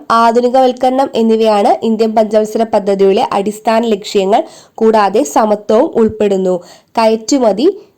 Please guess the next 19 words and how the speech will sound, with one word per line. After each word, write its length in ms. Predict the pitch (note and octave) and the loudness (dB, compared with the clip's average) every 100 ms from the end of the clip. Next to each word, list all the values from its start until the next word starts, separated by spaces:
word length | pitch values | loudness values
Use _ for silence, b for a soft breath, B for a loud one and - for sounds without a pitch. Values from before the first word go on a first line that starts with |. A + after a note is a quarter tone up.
| - | -4
പഞ്ചവത്സര 520 | A3 A3 A3+ A3+ A#3+ A#3 | 0 0 0 0 0 0
പദ്ധതികളുടെ 640 | A3 G#3 G3 G3+ G3+ B3+ | 0 0 0 0 2 2
അടിസ്ഥാന 400 | G#3+ G3+ G#3+ G#3 | 0 -2 -2 0
ലക്ഷ്യങ്ങളിൽ 580 | G#3+ G3+ - F#3+ A3+ C#4+ | 0 0 -2 0 0 0
ഉൾപ്പെടുന്നില്ല. 760 | G#3 - G3 G#3 G3+ F3+ E3+ - _ _ - - _ _ _ _ _ - | -2 -4 -2 0 0 0 -4 -10 _ _ -18 -18 _ _ _ _ _ 0
താഴെ 300 | D4 D4 D#4+ | 2 4 2
കൊടുത്തിരിക്കുന്ന 580 | E4+ D#4+ D#4+ D#4 D4+ D#4 | 2 0 0 0 2 2
പഞ്ചവത്സര 600 | D4+ B3 A#3+ B3 B3 C4 | 2 2 2 0 0 -2
പദ്ധതികളിൽ 680 | C4 A3 G#3+ G3+ G3 A3 - | 0 0 0 0 0 0 -2
ഉചിതമായത് 840 | A#3+ A3 A3+ C4 B3+ G#3+ G3+ G3 C#4+ | -6 -4 -2 0 0 0 0 0 -2
ഏത്? 420 | G#3+ G3+ F#3+ F#3 - - b b b - | 0 0 0 -2 -4 -12 b b b -2
അഞ്ചാം 500 | C#4 C#4 D4+ E4+ D#4+ | 0 0 2 2 2
പഞ്ചവത്സര 520 | C4+ A#3+ A#3+ A#3+ A#3+ | 0 2 0 0 -2
പദ്ധതി 580 | A3+ G3+ F#3 F#3 A#3 - | -2 -2 0 0 -2 -2
ആയിരത്തി 340 | A#3 A#3 A3+ C4 | 0 2 0 -2
തൊള്ളായിരത്തി 580 | B3+ B3+ B3 B3 C4 - | 0 2 2 0 -10 -2
എഴുപത്തിനാല് 1040 | A#3 A#3 B3 B3+ C4+ B3+ A#3 A#3 - - | 0 2 0 -2 0 2 4 2 0 0
എഴുപത്തിയൊൻപത് 1000 | A#3 A#3+ C4 C#4 D4 A#3+ G#3 G#3 G3+ A#3+ A#3+ | 0 2 2 0 0 0 0 -2 0 -2 0
കാലയളവിൽ 600 | G3+ F#3+ G3 F#3 G3 | 2 4 2 2 0